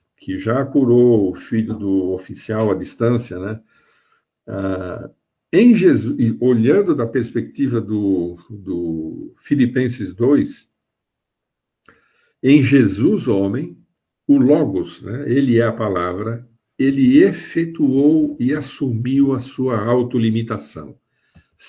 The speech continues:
Sendo Deus, não ia usar atributos de Deus. Jesus, homem, viveu li-, eh, limitado aos recursos humanos semelhantes, ah,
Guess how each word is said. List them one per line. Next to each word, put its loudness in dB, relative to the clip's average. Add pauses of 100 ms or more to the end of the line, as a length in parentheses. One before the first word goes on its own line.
Sendo 0
Deus, -2
não 0
ia 2
usar -4
atributos -8
de -10
Deus. -12 (1400)
Jesus, 2
homem, 0
viveu -2
li-, -2 (140)
eh, -4
limitado 0
aos 2
recursos 0
humanos -2
semelhantes, -4
ah, -8